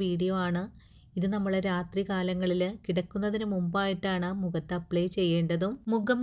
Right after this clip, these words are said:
നല്ല വൃത്തിയായിട്ട് കഴുകിയതിന് ശേഷം ഒരു സോഫ്റ്റ് ടവൽ വെച്ചിട്ട് വെള്ളമെല്ലാം ഒന്ന് ഒപ്പിയിട്ട് ഈ ഒരു ഓയിൽ അപ്ലൈ ചെയ്ത് കിടക്കാവുന്നതാണ്. അപ്ലൈ ചെയ്ത് കൊടുക്കുമ്പോൾ നമ്മുടെ കവിളുകളെ നന്നായിട്ട് മസാജ് ചെയ്ത് വേണം ഇതൊന്ന് പുരട്ടാനായിട്ടും.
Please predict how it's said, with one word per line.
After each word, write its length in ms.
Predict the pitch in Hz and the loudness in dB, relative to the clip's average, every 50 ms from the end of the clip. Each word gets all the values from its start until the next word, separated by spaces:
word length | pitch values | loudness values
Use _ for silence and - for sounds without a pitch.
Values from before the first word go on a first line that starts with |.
| 247 254 | 2 0
നല്ല 160 | 247 240 240 240 226 208 | 0 0 0 -2 -2 -2
വൃത്തിയായിട്ട് 560 | 190 180 170 - - 226 220 220 208 220 226 220 | -4 -4 -4 -2 2 2 4 4 2 0 0 0
കഴുകിയതിന് 460 | 208 185 180 170 185 175 190 196 202 196 | 0 2 2 2 0 0 0 0 0 0
ശേഷം 400 | - 196 175 170 165 165 - 196 208 - - - | 0 2 2 2 2 0 -2 -4 -4 -6 -8 -6
ഒരു 120 | - 196 214 208 - | -4 -2 -2 -2 -2
സോഫ്റ്റ് 460 | - 202 196 202 202 202 - - 233 220 226 | 0 0 0 0 0 -2 -2 -2 -2 0 2
ടവൽ 320 | 226 196 180 170 180 190 196 185 | 2 2 2 4 2 2 2 2
വെച്ചിട്ട് 380 | 185 170 170 175 170 170 180 185 190 185 | 0 0 0 -2 0 0 0 -2 0 0
വെള്ളമെല്ലാം 600 | 180 170 170 170 170 175 175 170 165 165 170 175 185 185 | 2 2 4 4 4 4 4 2 2 2 2 0 0 0
ഒന്ന് 180 | 175 175 180 190 202 - - 185 | 0 0 0 -2 -4 -6 -6 -6
ഒപ്പിയിട്ട് 520 | 160 - - - 180 180 175 170 - 180 185 220 285 - - - 233 | -6 -6 -4 -2 -2 -2 -2 -2 -2 -2 -2 -2 -4 -8 -8 -4 0
ഈ 40 | 233 254 254 | 2 4 4
ഒരു 100 | 240 226 202 180 | 6 6 4 4
ഓയിൽ 240 | 180 185 180 175 180 185 202 - - 190 | 2 2 2 2 0 0 -2 -4 -6 -8
അപ്ലൈ 260 | 175 - - 175 170 170 170 | -6 -2 0 0 2 2 0
ചെയ്ത് 180 | - 170 165 175 170 | 0 -2 -2 -2 -2
കിടക്കാവുന്നതാണ്. 880 | - 180 175 170 170 175 170 165 170 170 175 175 196 185 180 175 175 196 262 - - - - - - - - 220 | -2 -2 -2 -2 0 2 2 4 4 4 2 2 2 0 0 0 0 -2 -4 -8 -12 -18 -20 -20 -20 -8 -4 -4
അപ്ലൈ 260 | 214 214 - 240 247 247 247 | -4 -2 0 0 0 0 0
ചെയ്ത് 200 | - 190 170 165 175 175 | 0 0 2 2 2 2
കൊടുക്കുമ്പോൾ 480 | 180 170 165 165 - 175 170 175 202 233 - 190 | 2 2 2 2 2 2 2 2 0 -2 -2 0
നമ്മുടെ 280 | 185 175 170 170 175 175 170 - | 2 4 4 4 4 2 0 0
കവിളുകളെ 500 | 180 180 185 202 208 202 202 202 202 208 190 | -2 -2 0 -2 -2 0 0 0 0 0 0
നന്നായിട്ട് 560 | 190 185 175 180 190 208 214 208 208 208 214 202 202 | 0 0 0 0 0 0 -2 -2 -2 -2 -2 0 0
മസാജ് 500 | 196 190 185 190 - 220 220 214 214 220 180 | 0 0 -2 -2 -2 -2 -2 -2 -4 -4 -2
ചെയ്ത് 240 | - 180 175 170 185 175 185 | 0 0 0 0 0 2 2
വേണം 260 | 175 175 170 170 180 180 | 2 4 4 2 2 0
ഇതൊന്ന് 240 | 170 170 170 165 175 170 185 | 2 2 2 2 2 2 0
പുരട്ടാനായിട്ടും. 800 | 180 170 165 - 180 180 185 185 185 175 175 170 170 220 254 | 0 0 0 -2 -2 -2 0 0 0 0 0 0 0 -2 -4